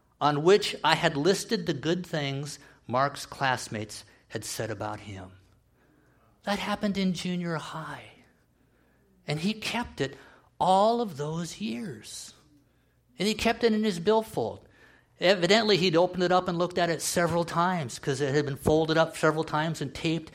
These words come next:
That's the power of encouragement. You know what I'm saying? Junior high, and then when he was killed i-, in the war, he still had that list. But the story doesn't end there.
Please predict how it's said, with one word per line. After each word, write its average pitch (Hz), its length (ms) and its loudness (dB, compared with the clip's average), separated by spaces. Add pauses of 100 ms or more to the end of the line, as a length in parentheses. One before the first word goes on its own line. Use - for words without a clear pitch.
(380)
That's 240 280 2
the 147 140 2
power 220 680 0
of 120 100 -4
encouragement. - 1080 -8 (1160)
You 196 80 -6
know 262 100 -2
what 311 60 0
I'm 302 60 -2
saying? 262 520 0 (320)
Junior 294 420 6
high, 208 580 2 (180)
and 190 220 2
then 247 220 4
when 220 100 4
he 190 80 0
was 208 160 0
killed 220 440 2
i-, - 200 -12
in 202 300 2
the 185 80 4
war, 202 440 4 (220)
he 311 200 -2
still 233 380 0
had 214 320 -2
that 220 240 -2
list. - 640 -6 (840)
But 214 120 4
the 208 80 2
story 190 360 6
doesn't 190 240 4
end 240 240 2
there. 107 200 -6